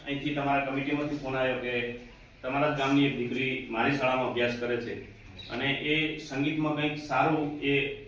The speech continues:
એને ગાઈ શકે છે. તો અમારા વાસુદેવભાઈ સંગીત શિક્ષક તરીકે, અ, એને પ્રેક્ટિસ કરાવે છે. કોઈ પણ જાતની અપેક્ષા વગર કે એના પાસેથી કશું જ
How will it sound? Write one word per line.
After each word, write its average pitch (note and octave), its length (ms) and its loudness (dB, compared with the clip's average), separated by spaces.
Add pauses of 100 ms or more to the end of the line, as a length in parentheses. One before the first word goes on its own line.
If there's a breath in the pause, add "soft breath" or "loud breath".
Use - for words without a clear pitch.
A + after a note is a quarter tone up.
(160)
એને C3+ 380 0
ગાઈ D#3 200 6
શકે C#3+ 220 0
છે. A2 240 -4 (340)
તો C3 60 -4
અમારા C3+ 180 2
વાસુદેવભાઈ D3+ 580 2
સંગીત D3 340 -4
શિક્ષક D3 320 -4
તરીકે, C#3+ 640 2 (280)
અ, A#2+ 40 -4
એને C3 460 2
પ્રેક્ટિસ B2+ 500 -2
કરાવે D#3 360 4
છે. E3 60 -2
કોઈ A3+ 160 4
પણ G3 240 2
જાતની D#3+ 260 4
અપેક્ષા D#3 360 2
વગર D3 240 4
કે C#3+ 60 2
એના C#3+ 140 6
પાસેથી C#3 280 0
કશું C3+ 300 -4
જ - 40 -2